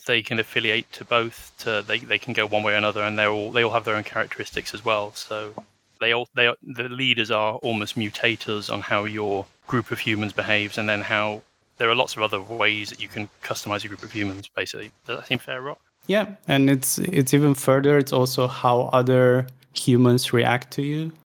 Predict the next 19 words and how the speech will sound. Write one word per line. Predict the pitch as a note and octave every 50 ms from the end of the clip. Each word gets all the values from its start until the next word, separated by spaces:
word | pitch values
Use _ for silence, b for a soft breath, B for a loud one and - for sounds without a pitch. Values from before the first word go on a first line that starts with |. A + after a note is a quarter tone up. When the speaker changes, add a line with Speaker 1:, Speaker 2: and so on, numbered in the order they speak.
| _ _ _
Speaker 2:
because | C3+ C3 C3 - B2+ B2 A#2+ A#2+ B2+
they'll | - C#3 B2+ A#2+ B2 B2+
all | C3 C3 A#2+ A#2 A#2 A#2+
have | A2 A#2+ A#2 A2+ A2+ A2+ A2+ A2+ A#2+ - _ _ _ _ -
different | B2+ B2 - - B2+ A#2+ B2
likes | A#2+ A#2 A#2 A#2 A#2 - - -
and | B2 A#2+ A#2
dislikes, | A#2+ B2 B2 - - C3+ C3+ C#3 D3 D3+ - - - - -
which | C3+ A#2 - - - A#2+
will | A#2+ A#2 A2+ A#2
impact | C3+ D3 B2+ A#2+ - - B2+ A2+ A2+ A#2 A#2
Speaker 1:
Mm. | -
Speaker 2:
how | C#3+ B2+ A2 G#2+ A2 G#2+ G#2+ A2 A2 - _ _ _ _ _ -
you're, | B2+ A#2 A2+ A2+ A2+ B2 C3+ B2
you're | A#2 A#2
gonna | A#2 B2 A#2 A2+ A2+ A2+
relate | A#2 A2+ A2+ A2+ A#2 B2 B2 -
to | - C3
them | C3 C3+ C3+ C3+ C#3+ C#3+ C#3